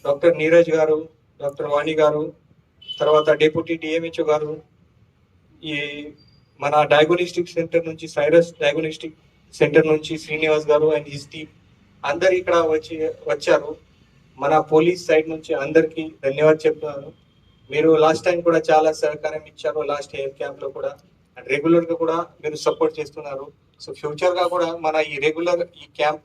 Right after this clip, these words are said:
కూడా మన ఇక్కడ ఏర్పాటు చేసి మీ సపోర్ట్, ఆ, ఇవ్వాలి. అది మన పోలీస్ సిబ్బంది గురించి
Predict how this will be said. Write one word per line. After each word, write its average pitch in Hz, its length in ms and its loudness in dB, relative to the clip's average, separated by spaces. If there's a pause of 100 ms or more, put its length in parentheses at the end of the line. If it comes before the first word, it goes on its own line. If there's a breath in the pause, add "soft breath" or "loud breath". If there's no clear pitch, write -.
కూడా 151 460 2
మన 143 80 -10
ఇక్కడ 139 300 -12
ఏర్పాటు 147 500 -4
చేసి 143 360 -14
మీ 143 120 -20
సపోర్ట్, 151 420 -10 (520)
ఆ, 123 60 -8
ఇవ్వాలి. 147 540 0
అది 135 200 -16 (600)
మన 160 180 0
పోలీస్ 175 440 0
సిబ్బంది 180 340 -2
గురించి 170 560 -6